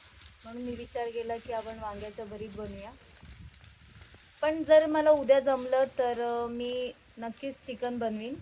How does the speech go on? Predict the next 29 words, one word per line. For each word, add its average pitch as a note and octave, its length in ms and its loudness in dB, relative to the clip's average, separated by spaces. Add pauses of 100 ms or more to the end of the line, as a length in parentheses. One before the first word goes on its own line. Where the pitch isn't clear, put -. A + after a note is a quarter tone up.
(300)
आणि B3 160 -4
मला C4 240 2
चिकन C4 360 -2
पण C#4 220 -2
दोन A#3+ 240 2
प्रकारचे A#3+ 500 -2
बनवायचे G#3 500 -6
होतं, G#3+ 320 -8 (200)
म्हणजे G#3+ 240 -12
एक, A3 280 -10
अ, A3 180 2 (100)
खोबरं A#3 320 -2
टाकून A#3 500 -4
with A#3+ 240 -4
रस्सासोबत A#3 680 -2 (540)
आणि G#3+ 560 -8 (520)
दुसरं A3+ 640 -2
फ्राय A3 360 0
करून A3+ 300 -4
बनवायचं G3+ 440 -6
होतं G3 260 -8 (1120)
कौलावर. G#3+ 480 0 (480)
तर A3+ 200 -4
कौलाचा A#3 600 -2
व्हिडिओ A#3+ 360 -2
बहुतेक A#3 420 -2
उद्या A3+ 300 -2
बनवीन A3 420 -4
मी. G#3 180 -6